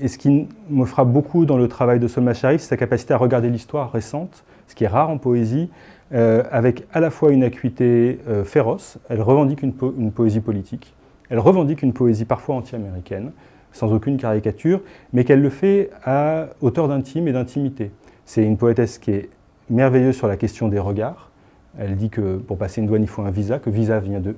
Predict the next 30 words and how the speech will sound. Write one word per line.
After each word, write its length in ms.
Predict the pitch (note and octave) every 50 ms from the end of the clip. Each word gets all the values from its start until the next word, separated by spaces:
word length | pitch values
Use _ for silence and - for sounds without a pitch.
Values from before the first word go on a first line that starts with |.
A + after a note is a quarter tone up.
| - -
videre, 500 | G#2 F#2 G#2 B2 A#2 A#2+ A2+ A2+ B2+ D#3+ - - _ -
voir. 420 | G#2 F2+ G#2+ A2+ B2+ D3 D#3 - - _ -
Donc 140 | - A2 -
c'est 80 | - A#2
le 80 | A#2
regard 260 | A2+ B2 A#2+ B2+ B2
de 60 | A#2 A#2
l'agent 320 | A#2 A#2+ G#2+ A#2 D3+ - -
qui 120 | - A#2+
lui 40 | G#2
demande 200 | G2+ G#2 G#2 G2+
de 60 | G#2 G2+
se 40 |
déshabiller 400 | G2+ G#2 G2 G#2 G2 G2 G2+ G#2+
contre 300 | A2 - G#2+ F#2 - -
le 60 | A2+ B2
mur, 200 | C#3+ D#3+ F3+ - - - - - - - -
c'est 100 | - A2+
le 60 | G#2
regard 240 | G#2 A2 G#2+ A2 G#2+
de 80 | A2
son 180 | G2+ - A#2+ A2+
amant 240 | A#2+ B2+ C#3 E3 E3+
qui 140 | - - A2+
le 80 | G#2
regarde 420 | F#2 F#2 F#2+ G2 A2 G#2+ G#2 A2+ - - -
nu 160 | A2 A2 A#2
dans 120 | G#2+ G#2+
le 100 | G#2 A2
lit, 240 | G#2+ B2+ D3 F3 F3